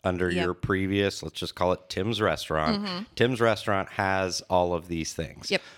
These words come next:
Speaker 1: But also, let's say Tim's Restaurant offers pizza.
Speaker 2: Mm-hmm.
Speaker 1: There should be a Tim's Pizza.
Speaker 2: Exactly.
Speaker 1: And there should be a Tim's Chicken Wings.
Speaker 2: Yep.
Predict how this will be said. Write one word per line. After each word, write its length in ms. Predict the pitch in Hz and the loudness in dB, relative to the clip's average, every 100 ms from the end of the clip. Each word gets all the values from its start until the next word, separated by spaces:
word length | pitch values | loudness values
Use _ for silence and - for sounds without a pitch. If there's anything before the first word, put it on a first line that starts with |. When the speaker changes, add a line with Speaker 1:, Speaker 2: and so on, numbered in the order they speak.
| - | -2
Speaker 1:
But 120 | 107 | 2
also, 280 | 120 139 92 | 4 4 0
let's 280 | 87 104 123 | 2 2 2
say 200 | - 101 | 0 0
Tim's 340 | 90 - 98 82 | 0 -2 -2 0
Restaurant 460 | 82 - 90 87 - | 0 0 -2 -2 0
offers 360 | 76 - 90 | -4 -4 -10
pizza. 560 | - - 175 - - - _ 233 | -6 -6 -6 -4 -6 -8 _ -4
Speaker 2:
Mm-hmm. 320 | 226 190 180 - - | -2 -2 -6 -10 -12
Speaker 1:
There 260 | 95 101 98 | 0 2 2
should 160 | 101 | -2
be 180 | 104 104 | -2 2
a 140 | 95 - _ | 0 -2 _
Tim's 360 | - 107 98 - | -2 -2 -2 -6
Pizza. 560 | - 101 - - - - | -6 -8 -6 -10 -10 -10
Speaker 2:
Exactly. 580 | - 190 175 - - - - | -8 -2 -2 -2 -6 -8 -2
Speaker 1:
And 460 | 101 98 92 92 87 | 0 2 0 0 -2
there 100 | 90 | -2
should 180 | 101 | -4
be 280 | 87 90 90 | -6 -4 -2
a 220 | 90 87 82 - | 0 -2 -2 -4
Tim's 480 | 107 98 98 - - _ - | -2 0 -2 -4 -8 _ -2
Chicken 340 | 117 - 80 | 0 0 -2
Wings. 500 | 76 69 67 67 - | -4 -4 -10 -8 -4
Speaker 2:
Yep. 140 | 202 | -4